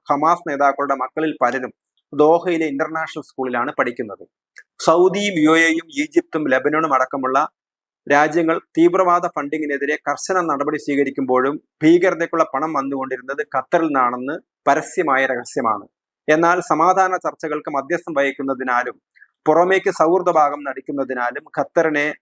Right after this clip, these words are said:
ആക്രമിക്കാൻ ഇസ്രായേൽ ഇതുവരെ തയ്യാറായിരുന്നില്ല. ഇസ്രായേലും ഹമാസിനും ഇടയിലുള്ള മധ്യസ്ഥ ചർച്ചകൾ നടത്തുന്ന പ്രധാന രാജ്യമായിരുന്നു ഖത്തർ.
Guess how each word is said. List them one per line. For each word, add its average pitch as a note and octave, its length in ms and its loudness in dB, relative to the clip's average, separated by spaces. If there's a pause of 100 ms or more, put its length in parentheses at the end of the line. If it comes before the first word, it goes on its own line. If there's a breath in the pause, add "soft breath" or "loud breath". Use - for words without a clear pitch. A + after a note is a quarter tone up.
ആക്രമിക്കാൻ C#3+ 560 2
ഇസ്രായേൽ C3+ 360 -2
ഇതുവരെ C3+ 280 2
തയ്യാറായിരുന്നില്ല. A#2 800 -2 (460)
ഇസ്രായേലും F#3+ 560 4
ഹമാസിനും D#3+ 460 2
ഇടയിലുള്ള C#3+ 320 2
മധ്യസ്ഥ C#3 440 -4
ചർച്ചകൾ C#3 440 -2
നടത്തുന്ന C3 420 -4 (400)
പ്രധാന D#3+ 400 2
രാജ്യമായിരുന്നു C3 680 -2 (120)
ഖത്തർ. - 280 -4